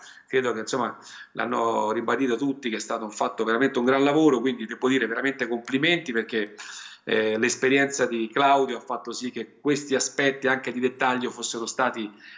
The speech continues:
recepiti benissimo e quindi quel passaggio da Stato centrale a autorizzazioni regionali si è svolto, e l'inps si è svolto in pochissimo tempo e con una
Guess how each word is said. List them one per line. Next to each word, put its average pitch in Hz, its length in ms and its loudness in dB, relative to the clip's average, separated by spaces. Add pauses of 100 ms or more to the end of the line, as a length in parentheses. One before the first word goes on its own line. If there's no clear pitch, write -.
recepiti 135 480 0
benissimo 170 460 0
e - 60 -6
quindi 127 380 -2 (240)
quel 147 160 2
passaggio 151 500 0
da 123 120 -6
Stato 180 340 -2
centrale 143 720 -4
a - 80 -8
autorizzazioni 143 680 -4
regionali 175 760 -2
si - 120 -8
è 127 40 -2
svolto, 147 640 2
e 107 140 -6
l'inps 139 400 -2
si 127 100 2
è 135 40 4
svolto 135 360 2
in 117 120 0
pochissimo 156 480 0
tempo 185 440 0 (340)
e - 100 -6
con 139 220 2
una 127 600 0